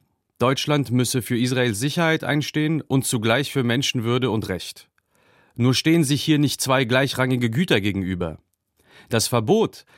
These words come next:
an einem Völkermord mitzuwirken, gehört zum zwingenden Völkerrecht. Es steht nicht zur politischen Disposition. Und Israels Sicherheit ist nicht dasselbe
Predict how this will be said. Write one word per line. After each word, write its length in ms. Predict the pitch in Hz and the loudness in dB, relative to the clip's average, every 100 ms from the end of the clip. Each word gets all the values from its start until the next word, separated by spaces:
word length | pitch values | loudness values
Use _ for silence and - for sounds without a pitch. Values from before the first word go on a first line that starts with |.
| _ | _
an 180 | 117 117 | -2 2
einem 220 | 131 123 | 2 2
Völkermord 580 | 160 170 151 127 117 139 | 0 0 2 0 2 2
mitzuwirken, 800 | 175 - 127 107 98 101 95 - _ - | 0 0 0 0 0 -4 -6 -8 _ -2
gehört 320 | 123 120 131 | 2 4 2
zum 180 | - 120 | -2 -4
zwingenden 460 | - 165 170 143 131 | 0 2 2 2 0
Völkerrecht. 800 | 147 147 120 90 80 - - _ _ - | 0 0 -2 -4 -6 -12 -18 _ _ -6
Es 160 | 117 | -4
steht 260 | - 147 - | 0 -2 2
nicht 280 | 175 - - | 2 2 -4
zur 140 | 120 | -2
politischen 500 | 127 127 131 127 131 | 0 0 0 -2 -2
Disposition. 800 | 117 - 117 104 - 143 92 73 - _ _ _ _ _ _ | -4 -4 -6 -4 -2 -2 -2 -6 -14 _ _ _ _ _ _
Und 200 | 117 110 | -6 -4
Israels 460 | 165 180 170 151 - | -2 0 2 2 0
Sicherheit 440 | 151 160 143 139 | -2 0 0 0
ist 140 | 127 139 | 0 2
nicht 260 | 180 - | 2 2
dasselbe 580 | 117 - 107 104 101 117 | 0 0 0 0 0 -6